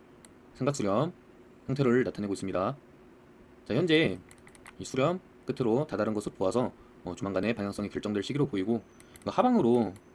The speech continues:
방향을 돌릴 수도 있으니까 신규 진입을 고려하시는 분들이라면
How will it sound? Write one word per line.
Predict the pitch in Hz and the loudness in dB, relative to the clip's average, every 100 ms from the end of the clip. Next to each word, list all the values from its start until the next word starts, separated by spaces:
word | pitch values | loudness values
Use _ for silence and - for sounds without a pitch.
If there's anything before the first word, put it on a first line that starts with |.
| - | -10
방향을 | 107 110 107 | -2 -2 0
돌릴 | 113 | 0
수도 | 143 - | -2 -4
있으니까 | - 101 92 113 98 - - | -8 -8 -4 -4 -4 -10 -12
신규 | 156 165 | -6 -4
진입을 | 165 147 | -2 -2
고려하시는 | 113 107 104 107 | 0 -2 -2 -4
분들이라면 | 98 98 95 107 165 | -4 -4 -2 0 0